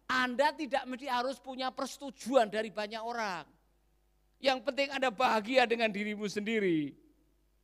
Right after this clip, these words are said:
Amin. Anda bahagia? Tidak minta persetujuan, "Pak, boleh enggak saya bahagia?" Enggak perlu. Anda bisa bahagia kapan saja,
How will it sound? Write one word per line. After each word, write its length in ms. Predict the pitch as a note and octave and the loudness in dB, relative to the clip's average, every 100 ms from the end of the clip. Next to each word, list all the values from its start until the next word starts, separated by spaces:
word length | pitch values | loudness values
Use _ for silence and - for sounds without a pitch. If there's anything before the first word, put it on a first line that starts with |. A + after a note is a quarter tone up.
| _ _ _ _ _ | _ _ _ _ _
Amin. 480 | F3+ B3+ B3 B3 B3 B3+ _ _ _ _ _ _ _ _ _ _ | -2 2 2 0 -4 -12 _ _ _ _ _ _ _ _ _ _
Anda 160 | - E3+ | -4 0
bahagia? 640 | F#3 A3 G#3+ A#3 A#3 B3+ A#3+ _ _ _ _ _ _ _ _ _ | 2 2 4 4 4 4 -4 _ _ _ _ _ _ _ _ _
Tidak 240 | A#3 C4+ | 0 0
minta 240 | B3+ B3+ C4+ | 2 0 0
persetujuan, 560 | B3 A#3 B3+ A#3 G#3+ | -2 -6 -4 -2 -2
"Pak, 160 | F3+ F3 | -2 -2
boleh 240 | G3 C4 | 2 2
enggak 160 | B3 G#3+ | 2 -2
saya 80 | A3+ | -4
bahagia?" 480 | F#3 F#3+ E3 D#3 C3 | -2 -2 -2 -6 -4
Enggak 160 | C4+ | -6
perlu. 480 | D4+ A#4 A#4+ G#4 C#4 _ _ _ _ _ _ _ _ _ - | -6 -4 -2 -2 -6 _ _ _ _ _ _ _ _ _ -6
Anda 240 | B3+ D4 | 4 4
bisa 240 | C4+ B3 | 4 2
bahagia 560 | C4+ A#3 B3+ G3+ B3+ B3 | 2 4 2 2 6 6
kapan 400 | A3+ G#3+ G#3 G3 | 6 0 0 -2
saja, 560 | F3+ D#3+ D3+ E3 G#3+ | -4 -6 -4 -4 -4